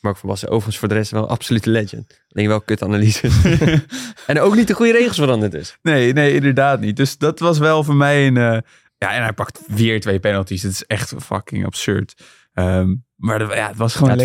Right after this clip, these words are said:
Speaker 3: verbaast je, het verbaast je ook niet eens meer. Je weet eigenlijk al hoe die film gaat aflopen. En, eh, voor de tegenstander
Speaker 2: Ja.
Speaker 3: in ieder geval niet goed.
Speaker 2: Ja, het viel nu nog wel mee. Want ik kan me nog heugen dat ik penalty-series van heb gezien dat hij elke keer in een goede hoek zat. Maar dat zat hij nu niet. Hij pakt die eerste. Maar daarna zat hij eigenlijk niet in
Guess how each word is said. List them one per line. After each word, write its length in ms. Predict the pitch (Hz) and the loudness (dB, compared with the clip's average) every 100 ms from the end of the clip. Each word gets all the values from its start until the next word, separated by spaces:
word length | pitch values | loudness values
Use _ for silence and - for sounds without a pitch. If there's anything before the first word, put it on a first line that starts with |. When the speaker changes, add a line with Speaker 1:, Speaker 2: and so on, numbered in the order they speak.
| 113 | 0
Speaker 3:
verbaast 200 | 113 113 | -2 -2
je, 40 | 104 | -4
het 120 | - | -6
verbaast 260 | 113 120 131 | -4 -4 -2
je 60 | |
ook 60 | 104 | -4
niet 120 | 101 | -2
eens 180 | 87 104 | -4 -4
meer. 120 | 85 | -2
Je 100 | 104 | 0
weet 180 | 107 110 | 0 0
eigenlijk 220 | 107 110 | 0 0
al 120 | 110 | -2
hoe 100 | 113 | 0
die 80 | 110 | 0
film 240 | 110 110 107 | 0 -2 -2
gaat 140 | 101 | -4
aflopen. 460 | 117 98 98 107 107 | -2 0 0 -2 -2
En, 220 | 101 101 | -2 -2
eh, 380 | 98 101 98 104 | 0 0 -2 -4
voor 160 | - 107 | -6 -4
de 60 | |
tegenstander 380 | 104 117 123 107 | 0 0 0 0
Speaker 2:
Ja. 40 | 117 | 0
Speaker 3:
in 60 | 120 | 0
ieder 140 | 117 | 0
geval 140 | 117 113 | 0 -2
niet 80 | |
goed. 220 | 107 95 _ _ - | -2 -8 _ _ -10
Speaker 2:
Ja, 120 | - 180 | -2 -2
het 140 | 175 | -2
viel 220 | - 208 | 0 2
nu 140 | 185 220 | 4 4
nog 140 | 190 | 2
wel 140 | 160 | 2
mee. 200 | 151 175 | 2 2
Want 120 | 139 131 | 2 0
ik 100 | 131 | -2
kan 140 | 127 | -2
me 60 | 113 | 0
nog 140 | 101 | 0
heugen 200 | 104 98 | 0 -2
dat 120 | 104 104 | 0 -2
ik 100 | - | -2
penalty-series 580 | 117 107 - 113 107 | -2 -2 -2 0 0
van 100 | - | 0
heb 100 | 107 | -2
gezien 200 | 123 113 | 0 0
dat 80 | 110 | 0
hij 260 | - - 139 | -2 -2 0
elke 180 | 147 - | 0 0
keer 120 | 123 | 0
in 60 | |
een 60 | 117 | 0
goede 200 | 117 123 | 0 2
hoek 180 | 123 180 | 2 2
zat. 160 | - 101 | -4 -2
Maar 100 | 120 | -2
dat 140 | 175 | 0
zat 160 | 262 131 | -2 -2
hij 80 | |
nu 120 | 117 110 | 0 2
niet. 240 | 156 127 | 2 2
Hij 120 | 107 | 0
pakt 220 | - 139 | -2 -4
die 100 | 131 - | -4 -2
eerste. 520 | 113 123 - 143 190 _ _ _ | 0 0 0 -2 -2 _ _ _
Maar 140 | - 120 | -4 -2
daarna 440 | 123 165 127 98 | 0 0 0 -4
zat 180 | 107 147 | -4 -2
hij 80 | 139 | 0
eigenlijk 300 | 175 160 143 | 0 0 0
niet 80 | |
in 60 | 120 | 0